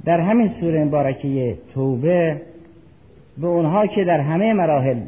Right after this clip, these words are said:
با پیغمبر بودن می‌فرماد به این که مبادا کاری بکنی که در میدان جنگ خط مقدم رو حفظ نکنید و آسیب به رهبرتون برسد. این چین نباشد.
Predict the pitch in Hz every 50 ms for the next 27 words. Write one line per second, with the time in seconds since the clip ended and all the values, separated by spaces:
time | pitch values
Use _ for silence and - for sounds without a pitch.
0 | - 120 139 139 123 127 123 120 113 113 110 107 110 107 101 95 101 107 104 117
1 | 143 156 160 156 151 151 - - - - - - - - - - - _ _ _
2 | _ _ - - - 135 127 139 135 135 151 165 160 135 139 135 147 165 160 165
3 | - 165 160 160 160 156 156 160 160 - - - - - - - - - - -
4 | - _ _ _ _ - - 110 113 127 147 175 214 220 214 208 196 175 - -
5 | 156 151 143 143 135 131 139 131 - 131 131 131 123 131 123 127 123 113 113 120
6 | 120 110 104 117 123 117 113 113 110 95 92 110 127 127 120 110 104 98 - -
7 | - - - - - - - - - - - - - - - - - 135 135 135
8 | - - - 135 131 127 120 120 123 113 98 98 131 127 123 117 120 110 107 113
9 | 120 113 107 - - - 113 123 120 - - 117 120 117 110 104 - - - -
10 | 90 101 123 - - - 120 113 101 - - 131 120 104 95 98 113 110 110 107
11 | 92 95 113 143 135 117 101 - 107 101 92 87 98 98 92 85 85 - - -
12 | - 120 113 - - 139 143 151 151 139 113 104 92 - - 87 78